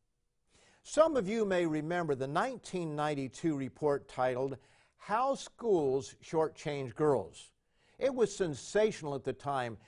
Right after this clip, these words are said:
and there was an immediate push to solve what seemed to be a serious problem. But how many looked at the report carefully, beginning with the authors of the study, the left-leaning American Association of University Women,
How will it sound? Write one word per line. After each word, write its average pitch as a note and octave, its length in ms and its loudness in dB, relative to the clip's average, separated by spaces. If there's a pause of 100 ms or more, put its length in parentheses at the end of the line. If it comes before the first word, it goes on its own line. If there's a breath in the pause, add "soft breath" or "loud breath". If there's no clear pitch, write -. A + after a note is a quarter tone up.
(140 soft breath)
and F#3 140 -4
there A#3 100 0
was A3 180 4
an F#3+ 80 0
immediate G#3 640 0
push F#3 320 2
to D#3 120 -4
solve D3 480 6
what D3 400 2
seemed G3+ 340 -4
to C#3 80 -4
be C#3+ 160 0
a C3 100 -2
serious C#3 380 -2
problem. G3+ 560 2 (580 soft breath)
But A3+ 120 0
how C#4 240 -2
many B3 180 0
looked G#3 300 2
at D#3+ 140 -2
the D3 60 -6
report D3+ 520 -2
carefully, B2 640 0 (100)
beginning A3 380 -4
with F#3+ 160 0
the D#3 100 -4
authors D#3 460 2
of B2 80 -4
the A#2+ 100 -4
study, A#2+ 480 0 (640)
the B2+ 120 -4
left-leaning F3 800 0 (280 soft breath)
American G3 560 2
Association C#3+ 1120 -2
of A#2+ 220 0
University C#3 640 0
Women, B2 400 -2